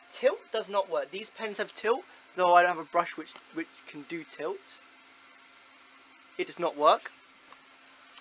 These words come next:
Uh, but pressure works, and that's fine. It's actually very accurate. It works real well. You could, you can get some work done here. Though I haven't myself got any work done, it, it is possible. And there are parts like this. It is just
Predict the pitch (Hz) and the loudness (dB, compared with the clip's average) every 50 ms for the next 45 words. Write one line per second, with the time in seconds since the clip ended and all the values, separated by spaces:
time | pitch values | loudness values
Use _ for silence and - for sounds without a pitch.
0 | - - - - - - 170 170 170 165 165 165 160 160 160 160 - - - 214 | -20 -20 -20 -14 -6 -2 0 2 2 4 4 4 4 2 0 -2 -4 -6 -2 0
1 | 190 190 - - - - - - 220 214 - - 190 165 165 190 202 220 214 - | 0 0 0 -4 -12 -10 -4 -4 -2 -2 -2 -6 -6 -4 -2 -2 -2 -2 -4 -10
2 | - 175 175 175 - - - 190 196 208 202 175 - 190 180 - - 185 185 185 | -12 -10 -10 -10 -10 -8 -4 -2 -2 -2 -2 -4 -6 -8 -14 -12 -8 -6 -6 -6
3 | - - - - 185 165 147 - - - 175 175 180 185 180 - 202 190 190 - | -6 -10 -16 -16 -16 -16 -18 -12 -6 -4 -2 0 0 -2 -2 -2 -4 -4 -4 -6
4 | - 220 220 254 277 - - - - - - - - - - - - - - - | -6 -2 0 0 0 0 -4 -14 -20 -20 -20 -20 -20 -20 -20 -20 -20 -20 -20 -12
5 | 165 165 190 196 196 - 196 190 180 175 147 185 185 - 196 156 - - - - | -4 0 0 0 0 -2 -4 -4 -4 -4 -6 -10 -12 -14 -16 -20 -20 -20 -18 -18
6 | 196 - - - 240 240 247 226 240 240 - 208 190 196 196 190 190 175 160 147 | -16 -14 -10 -6 -4 -4 -2 -2 -4 -6 -6 -6 -2 -2 -2 -2 -4 -10 -12 -12
7 | 156 143 143 139 175 202 214 220 214 208 208 - - 196 196 180 190 196 180 165 | -12 -12 -10 -4 -2 0 0 0 0 -2 -4 -8 -4 -4 -4 -4 -6 -10 -10 -10
8 | 165 - - 208 233 226 - 240 254 226 220 220 226 233 240 - 247 247 269 277 | -8 -6 -4 -4 -4 -4 -6 -8 -6 -4 -2 -2 -2 -2 -4 -4 -6 -6 -6 -8
9 | 277 - - - - - - - - - - - - - - - - 175 170 170 | -16 -20 -20 -20 -20 -20 -20 -20 -20 -20 -20 -20 -20 -20 -20 -14 -8 -4 -2 0
10 | 165 156 - 165 147 165 165 - - - 190 - - 165 127 127 123 123 - 165 | 0 0 -2 -4 -10 -10 -12 -12 -8 -8 -8 -8 -8 -12 -12 -12 -12 -12 -12 -12
11 | 151 156 160 165 175 175 175 175 175 170 165 - - - - - - - 175 175 | -10 -6 -2 0 2 4 4 4 4 2 0 -2 -6 -14 -20 -20 -10 -6 -4 -4
12 | 165 170 170 196 214 - - 220 190 190 185 - - - 226 214 - - - | -2 -2 -4 -4 -4 -4 -2 -2 0 0 -2 -2 -4 -4 -4 -4 -4 -10 -16